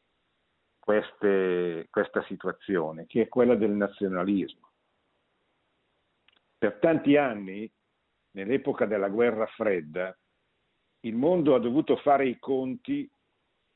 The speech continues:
con un'ideologia intrinsecamente perversa, così la definì la Divini Redentoris,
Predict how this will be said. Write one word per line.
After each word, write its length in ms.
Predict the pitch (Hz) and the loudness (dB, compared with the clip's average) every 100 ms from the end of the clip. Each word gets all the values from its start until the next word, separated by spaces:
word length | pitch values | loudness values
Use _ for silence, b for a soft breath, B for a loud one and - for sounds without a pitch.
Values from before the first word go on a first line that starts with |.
| _ _ | _ _
con 240 | 117 120 | -4 -2
un'ideologia 1040 | 117 110 98 120 127 117 123 123 107 143 147 | -2 -4 -4 -4 -2 2 2 2 2 2 4
intrinsecamente 1080 | 113 - 113 117 - 110 - 113 139 135 120 | 0 -6 -6 -6 -4 -4 -2 -2 -2 0 -2
perversa, 840 | 104 98 90 107 101 85 - 87 | 0 -4 0 2 2 0 -8 -12
così 280 | 92 82 117 | -12 -4 -2
la 120 | 98 | 0
definì 500 | 90 - 98 95 101 | -2 -4 -4 0 0
la 120 | 92 | 0
Divini 420 | 85 82 98 98 | 0 0 0 2
Redentoris, 840 | 92 87 87 85 - 98 98 95 | 0 0 -4 -6 0 2 4 2